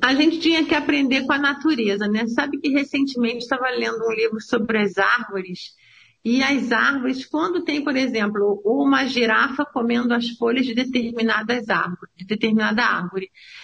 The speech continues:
essa árvore solta um feromônio avisando as outras árvores até cem metros de distância, levado pelo vento, né?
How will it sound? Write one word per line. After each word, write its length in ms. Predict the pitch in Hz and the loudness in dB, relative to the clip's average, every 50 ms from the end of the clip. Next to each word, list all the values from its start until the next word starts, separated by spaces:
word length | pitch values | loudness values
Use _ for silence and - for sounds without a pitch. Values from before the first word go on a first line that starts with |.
| - - - | -20 -10 -4
essa 400 | - 247 294 392 403 403 - 359 | -2 0 0 0 -2 -2 0 2
árvore 480 | 240 214 214 226 277 302 262 262 262 262 | 2 4 4 2 2 0 -2 -2 -4 -4
solta 580 | - - - 254 233 262 - - - - 233 | -6 -4 -2 -2 0 0 -2 -2 -2 -4 -2
um 100 | 226 247 | -2 -2
feromônio 1040 | 233 - - 294 262 262 269 247 220 214 208 214 226 247 254 240 220 208 190 180 - - - | -4 -2 0 0 0 2 2 2 2 2 2 2 2 2 0 0 0 0 0 -2 -4 -2 0
avisando 720 | 208 233 285 254 240 254 220 - 202 247 254 294 302 269 | 0 0 0 2 0 0 0 0 0 0 0 0 0 0
as 160 | 254 254 247 | 0 0 -2
outras 460 | 240 254 262 - 269 254 247 - 226 | -2 -2 -2 -2 -4 -4 -4 -2 0
árvores 640 | 214 208 214 226 240 226 208 202 196 180 180 - - - _ - - - - - | 0 2 2 2 0 -2 -4 -6 -6 -6 -6 -8 -10 -16 _ -20 -20 -12 -4 -2
até 640 | - 262 269 175 - - - 254 254 302 311 302 | -2 0 -2 -4 -6 -6 -4 -2 -2 0 -2 -2
cem 420 | 294 302 - - - 320 370 403 370 311 | -4 -6 -6 -4 -2 0 0 2 2 2
metros 400 | 277 269 262 294 294 285 262 226 | 2 2 2 0 -2 -2 -4 -4
de 80 | 247 233 | -2 -4
distância, 680 | 214 214 - - - - 233 247 262 262 262 - 226 220 | -4 -4 -6 -6 -4 -2 0 0 0 0 -2 -4 -4 -2
levado 480 | 247 269 285 254 294 302 320 320 311 | 0 0 0 2 0 0 0 -2 -2
pelo 260 | 349 349 330 311 285 | -2 -2 0 0 -2
vento, 540 | 226 208 214 233 226 254 247 233 233 233 - 220 | -2 0 0 0 0 0 -2 -2 -4 -2 -2 -2
né? 240 | 226 233 240 240 | 0 0 -2 -4